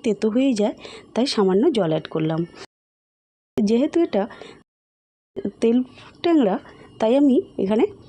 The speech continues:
জলের পরিমাণ খুবই কম দেবো। এখানে সর্ষে আর সর্ষের তেলের মধ্যে রান্নাটা হবে। এরপর আমি এখানে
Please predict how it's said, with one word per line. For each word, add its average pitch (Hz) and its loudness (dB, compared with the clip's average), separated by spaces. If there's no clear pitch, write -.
জলের 185 2
পরিমাণ 220 2
খুবই 214 -2
কম 160 -2
দেবো। 151 -4
এখানে 226 2
সর্ষে 233 0
আর 233 -2
সর্ষের 220 -2
তেলের 190 2
মধ্যে 214 2
রান্নাটা 160 0
হবে। 156 -6
এরপর 240 -2
আমি 202 4
এখানে 220 2